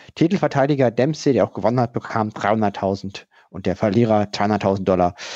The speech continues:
Ah, der Verein-, der Veranstalter Tex Rickard,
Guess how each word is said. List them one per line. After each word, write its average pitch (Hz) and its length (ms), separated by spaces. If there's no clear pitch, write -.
Ah, 123 380
der 110 160
Verein-, - 440
der 107 120
Veranstalter 123 840
Tex - 480
Rickard, - 480